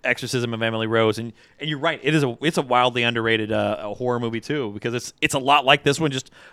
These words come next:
a modern version of it. And, and, and the thing is, like I said, I haven't seen this since I was a kid, and I don't remember it being that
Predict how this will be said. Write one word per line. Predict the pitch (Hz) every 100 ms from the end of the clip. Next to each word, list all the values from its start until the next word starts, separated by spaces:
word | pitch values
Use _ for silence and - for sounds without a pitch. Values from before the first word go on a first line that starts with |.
| -
a | 143
modern | 131 127 131
version | 147 170 139
of | 107
it. | 110 -
And, | 139 139 - - - -
and, | 180 175
and | 180
the | 180
thing | 220
is, | 190
like | 202
I |
said, | 180 165
I |
haven't | 214 170
seen | 180
this | 151
since | 151 135
I | 127
was | 104
a |
kid, | - 143 113
and | 117 120
I | 143
don't | 139 127 139
remember | 135 123 120
it | 113
being | 120 117
that | 117 117 -